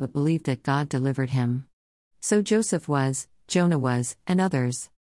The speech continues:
Even Jesus overcame Satan on the cross, which was the period when the skies darkened that Jesus cried in pain to God, "Why do you desert me, Father?"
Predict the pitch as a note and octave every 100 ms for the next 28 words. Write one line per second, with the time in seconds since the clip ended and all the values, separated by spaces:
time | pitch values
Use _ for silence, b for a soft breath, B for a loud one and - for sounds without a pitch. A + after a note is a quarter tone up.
0 | _ _ _ - G3+ F3+ D3+ D3+ D3+ D3
1 | - D#3+ D#3+ C#3 D3 C#3+ C#3+ C#3 C#3+ C#3+
2 | C3 C3 - C#3+ B2 - D3 C#3 D3 C3+
3 | C3 E3 D#3 B2+ A#2+ C3 C3 - D3+ C#3+
4 | C#3 - C3+ C3 C3 B2+ B2 - C#3+ B2+
5 | - D3+ C#3 C3 B2+ - D3 C3 B2+ C3+
6 | C3 B2 - _ C3 D3+ F#3 F3 D3+ C#3
7 | C#3 C#3+ D#3+ C#3+ C#3 - - - F3 E3
8 | F3+ G3+